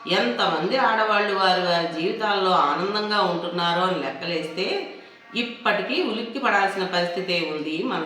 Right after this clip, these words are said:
సమాజంలో. సమయం దొరికినప్పుడు ఏకాంతంలో నా ఆలోచనలు అంతు పొంతు లేకుండా ఇలా సాగిపోతూనే ఉంటాయి. ఒకరోజు నన్ను అంటిపెట్టుకుని తిరిగే నా స్నేహితురాలు వాణి,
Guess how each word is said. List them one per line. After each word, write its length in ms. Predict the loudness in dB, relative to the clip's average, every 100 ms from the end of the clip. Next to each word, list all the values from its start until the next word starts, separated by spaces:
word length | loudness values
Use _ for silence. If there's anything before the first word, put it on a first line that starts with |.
| -6
సమాజంలో. 580 | -4 -4 -6 -8 -10 -12 -18 -20 -20 _ _ _ -10 0
సమయం 440 | 2 2 2 2
దొరికినప్పుడు 880 | 0 0 -2 -4 -2 -4 -2 -4 -6 -12 -18 -14 0
ఏకాంతంలో 880 | 0 2 2 2 2 0 2 2
నా 160 | 2 4
ఆలోచనలు 640 | 4 2 0 0 0 0
అంతు 480 | 0 0 -2 -2 -4 -2
పొంతు 240 | -4 -4
లేకుండా 480 | 0 0 0 0 0
ఇలా 360 | 0 0 -2 0
సాగిపోతూనే 960 | 0 0 -2 -4 -2 -2 2 2 2 0
ఉంటాయి. 380 | -2 -4 -10 -12 -20 -20 -20 _ _ -8
ఒకరోజు 680 | -6 -4 -2 0 0 0 2
నన్ను 260 | 2 2
అంటిపెట్టుకుని 680 | -2 -4 -2 -2 -2 -4 -2
తిరిగే 300 | -2 0 0
నా 220 | 2 0
స్నేహితురాలు 640 | -2 -4 -4 -2 -2 -2 0
వాణి, 560 | 0 0 0 -4 -8